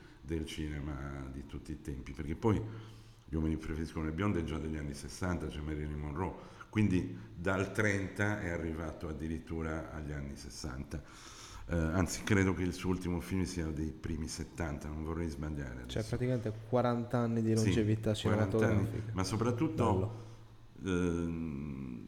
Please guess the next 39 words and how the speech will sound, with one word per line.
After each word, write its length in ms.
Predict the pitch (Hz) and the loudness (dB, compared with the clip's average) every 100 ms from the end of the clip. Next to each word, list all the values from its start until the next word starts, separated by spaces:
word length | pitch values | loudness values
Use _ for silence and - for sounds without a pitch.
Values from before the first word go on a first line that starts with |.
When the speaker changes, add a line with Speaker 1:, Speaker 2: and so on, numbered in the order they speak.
| - - - - | -14 -16 -16 -4
Speaker 1:
toccando 500 | 101 - 131 127 117 | -2 4 6 6 4
tutti 280 | - 117 95 | 2 -2 -2
i 80 | 90 | 0
generi, 520 | 101 85 80 76 76 | 0 0 0 -2 -4
non 240 | 95 98 | -2 -2
limitandosi 640 | 87 80 78 82 78 76 78 | 0 -2 -4 -4 -6 -4 -4
a 60 | 76 | -4
un 140 | 71 | -6
solo 320 | - 76 73 | -6 -6 -6
genere. 400 | 71 67 71 73 | -6 -6 -6 -6
Quindi 280 | 76 107 98 | -2 0 2
è 120 | 90 87 - - - | 2 -2 -6 -12 -6
veramente 580 | 95 95 104 98 98 87 | -2 0 2 2 2 0
un, 140 | 87 | 2
anzi, 360 | 92 87 - 80 - - - - - - - - - | 0 0 -2 -6 -8 -20 -20 -20 -20 -20 -20 -20 -14
se 200 | - 87 | -2 2
vi 120 | 90 | 2
capita, 440 | 117 110 117 - 73 - - - - | 2 0 0 -2 -4 -8 -16 -18 -4
cercate 600 | 95 92 - 98 90 85 | 2 2 4 2 2 -2
i 40 | |
film 260 | - 87 80 | 0 0 2
di 120 | 82 | 2
Howard 400 | 90 90 90 85 | 2 4 4 2
Hawks 400 | 95 92 - - | 2 0 -2 -6
e 400 | 76 73 73 71 | -4 -4 -4 -4
vedeteli, 560 | 80 71 71 - 80 73 | -2 -2 -4 -4 -6 -4
perché 460 | 73 - 80 73 - - - - - - - - - - - - | -6 -4 -4 -4 -8 -14 -16 -16 -18 -18 -18 -20 -20 -20 -20 -10
hanno 300 | 95 92 98 | -2 0 2
iniziato 560 | 98 98 - 107 101 101 | 2 2 2 2 2 0
tante, 920 | 92 92 98 92 - - 90 82 - | -2 -2 -2 -4 -8 -4 -2 -2 -4
tanti 400 | - 98 92 92 | -2 -2 -2 -2
generi 420 | 80 95 92 85 | 0 0 0 -2
che 140 | 80 87 | -4 -6
poi 180 | 85 | -6
si 160 | 80 78 | -8 -8
sono 260 | - 80 78 | -8 -4 -4
evoluti 460 | 71 73 73 - | -2 -4 -6 -6
nel 200 | 69 69 - | -8 -8 -8
tempo. 400 | 67 67 - | -10 -10 -12